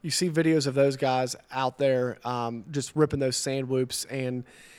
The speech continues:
and they just beat themselves to death, just ripping those sand whoops. And, you know, like you said, I'm excited to see what Hunter Hart can do, and, and I think that he's,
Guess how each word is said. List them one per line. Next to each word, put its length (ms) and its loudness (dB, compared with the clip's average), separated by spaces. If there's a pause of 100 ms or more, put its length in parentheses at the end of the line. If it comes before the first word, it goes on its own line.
(280)
and 440 -4
they 200 8
just 280 -2
beat 240 4
themselves 400 2
to 60 -6
death, 340 0
just 220 -8
ripping 260 4
those 160 0
sand 280 -4
whoops. 420 -4
And, 400 -6 (960)
you 80 0
know, 380 2
like 240 4
you 40 -2
said, 200 4
I'm 100 2
excited 320 0
to 60 -6
see 100 -4
what 160 0
Hunter 180 -4
Hart 200 -4
can 160 -6
do, 240 4
and, 400 -6
and 600 -10
I 120 -2
think 240 -2
that 160 -4
he's, 560 -4